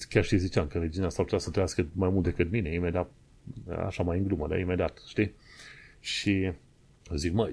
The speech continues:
U K e o, este o țară stabilă, într-adevăr, nu este sua, dar U K-ul este într-adevăr o țară stabilă și nu te aștepți la prea multe surprize.” <laughs> N-am știut unde am nimerit, știi? Pac, te duci undeva, zici: „Măi, e foarte calm”, când încolo nimerești în tumultul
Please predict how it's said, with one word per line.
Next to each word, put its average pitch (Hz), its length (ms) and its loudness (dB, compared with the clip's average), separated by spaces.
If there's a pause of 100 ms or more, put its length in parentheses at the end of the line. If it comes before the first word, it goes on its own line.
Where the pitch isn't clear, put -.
U 110 40 8
K 95 260 4 (320)
e 127 160 6
o, 123 180 8
este 120 280 4
o 107 60 8
țară 98 300 6
stabilă, 123 440 4
într-adevăr, 127 560 6
nu 104 80 4
este 90 360 2
sua, 104 460 4 (420)
dar 104 180 6
U 101 60 4
K-ul 101 360 4
este 98 200 0
într-adevăr 92 420 0
o 85 140 0
țară 85 340 0
stabilă 107 500 4
și 104 200 -2
nu 110 120 4
te - 120 -2
aștepți 87 320 0
la 92 60 2
prea 92 160 0
multe 87 280 -2
surprize.” 82 560 -4 (720)
<laughs> - 220 4 (840)
N-am 135 220 8
știut 139 280 6
unde 131 220 8
am 107 100 6
nimerit, 113 360 8
știi? 92 440 2
Pac, 131 280 2
te 104 100 2
duci 104 180 2
undeva, 98 300 6
zici: 90 240 0
„Măi, 95 280 4
e 90 240 2
foarte - 300 2
calm”, 90 200 4
când 85 140 -6
încolo 95 320 4
nimerești 92 420 2
în 92 120 0
tumultul 95 560 2